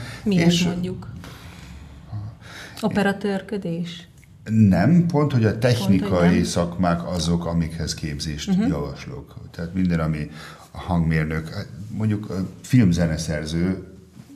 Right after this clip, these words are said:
Speaker 2: nem lehetsz azzal, hogy gyakorlatból csinálod, tudnod kell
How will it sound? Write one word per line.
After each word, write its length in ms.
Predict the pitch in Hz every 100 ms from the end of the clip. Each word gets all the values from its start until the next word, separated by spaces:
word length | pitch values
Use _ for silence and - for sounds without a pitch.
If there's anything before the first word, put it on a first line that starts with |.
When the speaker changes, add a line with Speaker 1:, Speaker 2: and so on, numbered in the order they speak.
| - -
Speaker 2:
nem 220 | 98 85
lehetsz 320 | 80 78 -
azzal, 240 | 82 80
hogy 220 | 76 76 -
gyakorlatból 600 | 85 87 87 78 - 80
csinálod, 520 | - 82 87 95 -
tudnod 440 | - 90 76 69 -
kell 420 | 78 71 71 71